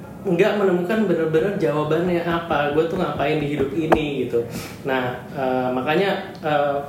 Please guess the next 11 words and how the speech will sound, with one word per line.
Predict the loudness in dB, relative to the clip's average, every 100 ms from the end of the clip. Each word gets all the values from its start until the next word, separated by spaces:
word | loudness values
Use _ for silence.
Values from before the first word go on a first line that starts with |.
| -10 -12 -12 -12 -4
itu | -2 0 0 0 -6 -12 -12
bener-bener | -4 -2 0 2 0 0
pengalaman | -2 0 0 0 0 0
yang | 0 0
luar | 0 0
biasa | 0 0 2
ya. | 0 0 -2 -4
Pas | -2 -2 -2
gue | 0 2 2 -2 -6 -12 -14 -14 -10 -2
lagi | 0 0 0
kuliah, | 0 2 4 2 0